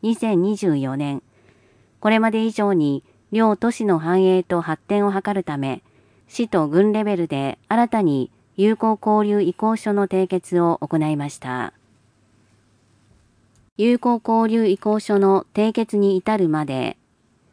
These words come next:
千九百九十四年、中学生ホームステイ交流事業が始まる。千九百九十七年、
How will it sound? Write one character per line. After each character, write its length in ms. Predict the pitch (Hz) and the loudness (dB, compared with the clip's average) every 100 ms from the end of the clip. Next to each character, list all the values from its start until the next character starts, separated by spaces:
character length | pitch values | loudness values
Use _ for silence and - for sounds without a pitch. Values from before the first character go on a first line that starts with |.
| _ _ _ _ _ _ | _ _ _ _ _ _
千 260 | - 254 240 | -4 0 0
九 160 | 233 | 0
百 260 | 220 202 175 | 0 0 -4
九 220 | - 226 | -4 -2
十 200 | 214 185 | 0 0
四 180 | 151 143 | 0 -2
年、 300 | 156 151 143 _ _ _ | -2 -2 -4 _ _ _
中 200 | - 220 | -4 0
学 180 | 226 233 | 0 -2
生 220 | - 180 | 0 0
ホ 180 | 170 202 | 2 2
ー 20 | |
ム 140 | 214 226 | 2 0
ス 80 | - | -2
テ 160 | 220 | -4
イ 40 | 214 | -2
交 180 | 214 214 | 0 0
流 160 | 220 214 | 0 -2
事 140 | 220 | -4
業 220 | 220 196 | -2 -2
が 100 | 151 | -2
始 240 | 123 131 156 | -8 -6 -4
ま 140 | 147 | -4
る。 260 | 139 123 - _ _ _ _ _ _ _ _ | -4 -6 -8 _ _ _ _ _ _ _ _
千 240 | 254 247 | 0 0
九 160 | 233 233 | 0 -2
百 260 | 214 185 | -2 -4
九 220 | 175 226 220 | -2 -2 0
十 240 | 190 170 | 2 2
七 260 | 151 175 185 | 2 0 0
年、 260 | 147 131 | -2 -4